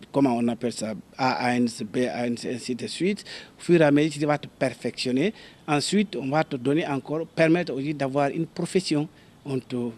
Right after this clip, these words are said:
directement, on te, t'oriente pour que tu puisses faire une profession. Et cette profession va te permettre, c'est-à-dire de travailler, de trouver le travail et travailler et payer les taxes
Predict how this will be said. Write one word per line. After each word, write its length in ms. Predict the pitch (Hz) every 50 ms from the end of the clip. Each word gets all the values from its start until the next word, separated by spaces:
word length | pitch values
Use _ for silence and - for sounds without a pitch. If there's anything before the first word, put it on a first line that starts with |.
| - - - -
directement, 680 | - - 156 165 160 - - 156 151 160 170 190 220 - -
on 300 | 143 139 143 143 139 131
te, 300 | 123 - 120 110 110 98
t'oriente 540 | - - 160 156 151 147 151 180 208 190 -
pour 140 | 147 - 180
que 100 | 175 190
tu 120 | 165 - 156
puisses 380 | - - 156 151 - - 139
faire 300 | 113 - 143 135 135 123
une 200 | - - 131 123
profession. 640 | - - - 135 139 - - 143 - - 180 202 240 - - - - - - - - - _ - -
Et 120 | 165 160
cette 240 | - - - 175 -
profession 560 | - - 147 147 - - 143 - - 180 165
va 120 | 147 147
te 100 | 143 -
permettre, 500 | 131 - 143 135 135 131 147 151 147 -
c'est-à-dire 500 | 139 - 135 113 127 123 123 139 147 160
de 420 | 147 127 - - - 113 113 120 120 - _ -
travailler, 540 | 151 143 143 139 135 127 127 156 165 127
de 60 | 117 - -
trouver 280 | - 143 147 135 147
le 120 | 139 123 120
travail 440 | - 123 120 123 127 139 165 185 - -
et 100 | - 135
travailler 560 | 120 - - 131 131 131 131 127 135 165 - -
et 100 | - 113
payer 340 | - _ - 135 160 175 180
les 100 | 180 170
taxes 420 | - - 156 156 - - - -